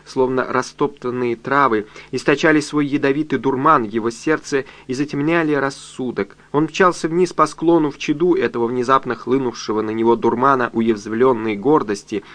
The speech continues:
растоптанной надежды и обманутого желания. Этот дурман поднимался ввысь перед его горящим взором густыми ядовитыми клубами и постепенно исчезал в вышине, пока воздух, наконец, не сделался снова ясным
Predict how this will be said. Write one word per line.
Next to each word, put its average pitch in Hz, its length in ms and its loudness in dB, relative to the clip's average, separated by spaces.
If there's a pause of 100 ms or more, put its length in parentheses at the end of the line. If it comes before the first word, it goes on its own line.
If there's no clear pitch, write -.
(240)
растоптанной 123 580 2
надежды 139 560 -2
и 131 140 2
обманутого 120 760 0
желания. 110 600 0 (260)
Этот 139 260 0
дурман 165 420 4
поднимался 139 640 -2
ввысь 147 420 -4 (280)
перед 147 220 2
его 147 220 4
горящим 147 480 2
взором 139 500 2 (300)
густыми 131 540 -4
ядовитыми 135 640 0
клубами 143 680 0 (220)
и 131 80 -4
постепенно 175 520 2
исчезал 160 520 2
в 131 40 -4
вышине, 151 600 0 (560)
пока 113 280 0
воздух, 113 460 -2
наконец, 110 600 -6
не 117 140 -4
сделался 139 520 -4
снова 113 360 -2
ясным 147 560 -4